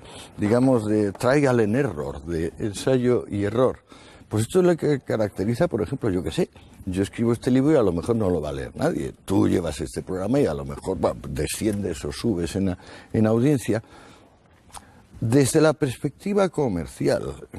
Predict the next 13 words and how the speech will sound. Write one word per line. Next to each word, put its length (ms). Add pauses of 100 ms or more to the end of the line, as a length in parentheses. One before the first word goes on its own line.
(160)
vamos, 340
desde 280
lo 160
que 140
se 140
llama 200
sociedad 400
comercial, 640
que 120
es 100
la 180
sociedad 420
liberal 540